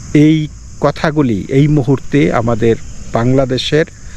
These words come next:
প্রত্যেকটি সংখ্যালঘু মানুষের কথা তিনি তুলে ধরেছেন। নিজের জীবনে যেই অকপটে যেই ঘটনাগুলি ঘটে গেছে সেগুলি তুলে ধরেছেন এবং সেই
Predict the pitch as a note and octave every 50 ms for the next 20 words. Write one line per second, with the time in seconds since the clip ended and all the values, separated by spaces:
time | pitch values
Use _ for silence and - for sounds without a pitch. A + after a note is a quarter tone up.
0 | - - - - - - G3 G3 - - - - F#3 - - - - D3 - -
1 | - C#3 D3+ D#3 - - D3 C3+ C3 B2 B2 A2+ A2+ A#2 A2+ A#2+ C3 C3+ - -
2 | - A2+ A2 - - - - - - - - - - - - - - - A#2+ G#2+
3 | G#2+ G#2 - C#3 A#2 A#2+ A#2 G#2+ A2+ G#2+ A2 G#2 - - - C3 D3+ F#3 - -
4 | - - - - - - - - - - - - - - A#2 B2 A#2 B2 C#3 C#3
5 | B2+ B2 A2 B2+ C3 B2+ D#3 D#3 D#3 D3+ C#3+ C3+ C#3 E3+ D#3 - B2 B2 A#2+ -
6 | - C3 - - D#3 D3 - D#3+ D3+ C#3+ D3+ C#3 B2+ C3 B2+ A#2 G#2+ A2+ A2+ -
7 | C3+ B2 B2 B2 A#2 A#2+ A#2 A#2+ G#2+ - A#2 A2+ - A#2+ A#2 A2+ A2+ - - -
8 | D#3+ - - - - - A2+ G2+ A2 A2+ A2+ A2 - - - - - - - -
9 | - - - - - - - - C3+ B2+ C3 B2 C3+ B2+ B2+ A#2+ - - D#3+ D#3
10 | - - A#2 A#2+ A#2+ A2+ - - - - - - - - - D#3+ E3 F#3 F#3 F3+